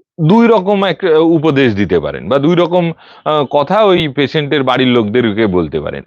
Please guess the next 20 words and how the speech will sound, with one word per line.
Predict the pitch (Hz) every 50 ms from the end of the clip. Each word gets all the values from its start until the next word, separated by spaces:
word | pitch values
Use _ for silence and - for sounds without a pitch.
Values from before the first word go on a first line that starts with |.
| _ -
একটা | 98 123 - - - 214 214
বলতে | 202 208 220 220 190 233
পারেন | 226 202 214 190 165 170
যে | 165 190 180 - - -
এনার | 110 139 147 165 190 208 - - -
এমনই | - - 95 110 120 143 185 208 247
মানসিক | 254 240 208 208 220 190 - 247 202 190
দশা | 180 185 147 - 131 107 107 135 - - - - - - - -
যে | 101 120 156 170 - -
এই | 143 151 190 196
অবস্থাতে | 202 202 190 208 208 - - 214 208 190 233 226
ওনার | 214 180 175 180 190 190
মাথায় | 170 147 135 139 - 170 190 190 - -
আর | 90 98 120 143
একটু | 160 160 - - - 214
যদি | 180 208 196 185 196
প্রেসার | 156 - 147 139 - 175 175 160 151
দেওয়া | 156 160 151 156
যায়, | 180 220 233
তাহলে | - 156 127 131 151 165 202 294